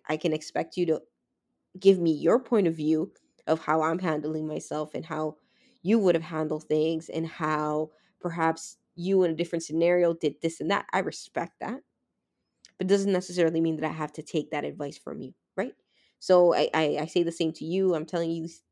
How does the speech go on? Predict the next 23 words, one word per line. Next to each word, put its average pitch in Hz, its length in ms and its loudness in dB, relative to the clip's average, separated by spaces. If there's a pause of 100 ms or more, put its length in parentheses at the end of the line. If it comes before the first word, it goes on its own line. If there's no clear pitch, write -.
(100)
these 165 160 -4
things, 170 360 0
but 147 160 -4
I'm 160 120 -2
not 160 180 -2 (100)
too - 140 -8
sure 160 240 0
of 160 80 0
your, 160 280 2 (360)
of 170 160 0
your 190 560 0 (100)
journey 170 380 0
walked 156 560 -4 (100)
and 165 160 -4
how 160 240 -2
you 151 220 -4
feel, 170 560 -4
but 156 120 0
I 160 60 2
can 165 160 -10
tell 160 140 -2
you 156 140 -6
how 156 140 -10